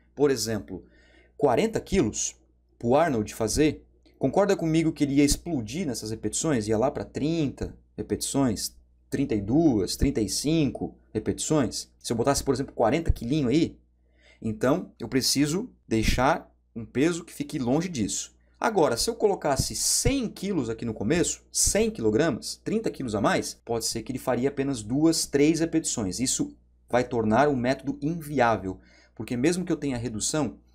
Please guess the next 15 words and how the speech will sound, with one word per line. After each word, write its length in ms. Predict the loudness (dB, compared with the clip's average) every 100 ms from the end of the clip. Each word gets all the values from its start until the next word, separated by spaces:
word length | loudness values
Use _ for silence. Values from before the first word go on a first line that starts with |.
| -8
ele 180 | -4 0
vai 140 | -2
conseguir 640 | -2 -6 -4 2 2 2 -4 _ -4
progredir 540 | -2 0 0 0 -2 0
muito 260 | -4 -4
pouco 480 | 0 2 2 -2 -16 -8
durante 320 | -6 -4 -6
a 40 |
execução, 420 | -10 -8 -6 -4
porque 260 | -4 -6 -6
essa 160 | -4 -6
primeira 500 | -4 2 2 2 -2
é 80 | -8
muito 320 | -6 -8 -2
desgastante 960 | -2 -2 -4 -6 -6 -6 -8 -10 -20